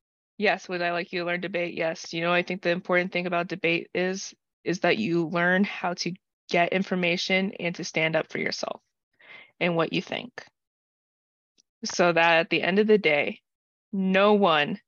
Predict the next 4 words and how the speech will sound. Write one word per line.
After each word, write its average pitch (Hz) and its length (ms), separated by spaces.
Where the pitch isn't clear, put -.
can 156 640
push - 280
you 185 160
around 147 680